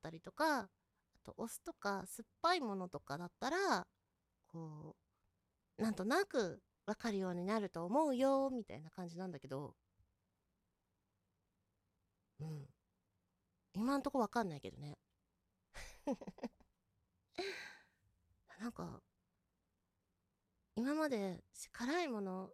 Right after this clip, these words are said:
好きだけど食べれなかったの。あばばばってなっちゃって。でも、今は辛いの食べても辛さがわかんなくて、全然食べれるんですよ。でも多分、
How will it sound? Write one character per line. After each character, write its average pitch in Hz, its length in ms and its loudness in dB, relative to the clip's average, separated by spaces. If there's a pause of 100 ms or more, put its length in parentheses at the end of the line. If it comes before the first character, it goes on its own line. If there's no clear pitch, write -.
好 - 80 -10
き 339 100 -4
だ 311 120 -2
け 226 80 -4
ど 233 80 -4
食 233 180 -4
べ 220 100 0
れ 233 80 0
な 214 120 -2
か 170 100 -10
っ - 80 -12
た 127 100 -8
の。 151 220 -6 (1040)
あ 196 80 -2
ば 196 100 -2
ば 185 120 -2
ば 180 120 -4
っ 180 60 -10
て - 100 -12
な 151 80 -10
っ - 40 -16
ち - 80 -18
ゃ - 20 -16
っ - 40 -18
て。 - 200 -16 (1300)
で 202 60 -4
も、 208 380 2 (1400)
今 247 260 4
は 240 360 4 (320)
辛 269 260 2
い - 20 4
の 226 80 2
食 190 160 -4
べ 175 60 -6
て - 80 -8
も 170 220 -4
辛 285 220 2
さ 277 140 4
が 262 80 2
わ 233 100 2
か 269 160 2
ん 226 60 2
な 185 100 0
く - 100 -20
て、 165 240 -6 (680)
全 247 220 4
然 247 140 6
食 233 160 2
べ 220 100 2
れ 214 100 2
る 175 120 -4
ん 139 40 -6
で 135 80 -10
す - 120 -10
よ。 127 140 -6 (680)
で 214 60 -2
も 214 80 0
多 381 140 4
分、 320 400 0